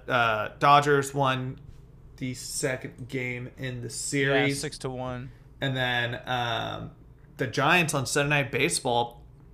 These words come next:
Speaker 1: took six runs off of Walker Buehler, who, like, that's his
Speaker 2: Mm-hmm.
Speaker 1: first loss in,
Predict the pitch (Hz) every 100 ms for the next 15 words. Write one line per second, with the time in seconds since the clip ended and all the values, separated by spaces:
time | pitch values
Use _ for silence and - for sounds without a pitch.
0 | - - - 156 151 - - 190 - 175
1 | 180 175 147 117 117 131 143 147 110 123
2 | 139 113 107 - - - - 156 143 127
3 | - 139 135 165 127 139 156 156 - 120
4 | 123 135 113 - - - - - - -
5 | - - 160 139 127 120 117 117